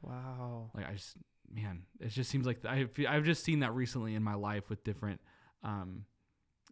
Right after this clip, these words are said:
Speaker 2: groups of people or different organizations. And it's just like, man, can we just stay humble,
Speaker 1: Yes.
Speaker 2: please?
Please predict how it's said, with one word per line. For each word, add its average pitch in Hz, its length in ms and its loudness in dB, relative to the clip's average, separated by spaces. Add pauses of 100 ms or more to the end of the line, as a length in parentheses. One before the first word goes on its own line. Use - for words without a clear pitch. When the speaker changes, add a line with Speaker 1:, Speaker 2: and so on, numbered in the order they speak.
Speaker 2:
groups 139 260 0
of - 60 -14
people 117 280 -2
or 104 340 2
different 104 280 -4
organizations. 95 680 -4
And 95 80 -6
it's 92 80 -8
just 101 140 -10
like, 82 100 -10 (180)
man, 98 220 -8 (340)
can 135 120 -4
we 139 40 0
just 139 180 -8
stay 120 120 -8
humble, 117 360 -4
Speaker 1:
Yes. 110 180 -12
Speaker 2:
please? 120 420 -4